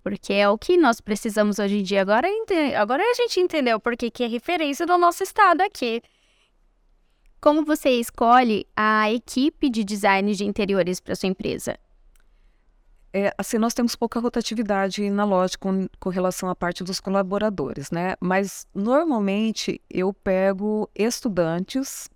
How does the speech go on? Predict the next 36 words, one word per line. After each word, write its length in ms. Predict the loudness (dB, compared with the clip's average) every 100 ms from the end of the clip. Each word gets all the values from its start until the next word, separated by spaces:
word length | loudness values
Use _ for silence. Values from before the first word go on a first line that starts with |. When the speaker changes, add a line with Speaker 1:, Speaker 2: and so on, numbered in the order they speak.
| -10
Speaker 2:
que 80 |
estão 260 | -8 -2 -2
fazendo 400 | 0 -2 -2 -4
design 560 | -4 -4 0 0 0 0
ou 120 | 0
arquitetura, 920 | 0 -2 -4 -8 -8 -6 -4 -2 -2 -6 _ _ _ _
porque 180 | -6 0
eu 140 | 0
consigo 760 | 0 -2 -2 -4 -4 -2 -2 -2
polir 480 | -4 0 0 2 0
ele, 480 | 0 0 0 -2 -6 _ _ _ -2
é, 300 | 2 4 2
de 140 | 0
acordo 440 | -2 0 0 0
com 140 | -2 -4
o 40 |
perfil 420 | 0 -2 -2 -4
da 100 | -2
loja, 460 | 0 4 4 2 -2
do 100 | -6
que, 300 | -6 -4 -4
que 120 | -2
a 60 | -2
gente 540 | -2 -2 -2 -4 -2
acha 360 | 0 0 -2 -6
que 200 | -6 -2
é 100 | -2
interessante. 880 | -2 -2 -2 -4 -2 -2 -2 -8 -16 -20 _ _ _ _
E 220 | -2 0
eles 420 | 2 2 0 -2 -2
também 380 | 0 2 0
tão 160 | 0 -4
com 180 | 0 0
muita 960 | 2 2 0 -4 -2 0 2 0 -2 -4
energia, 680 | 0 0 0 -2 -2 0 0
né? 400 | 2 2 0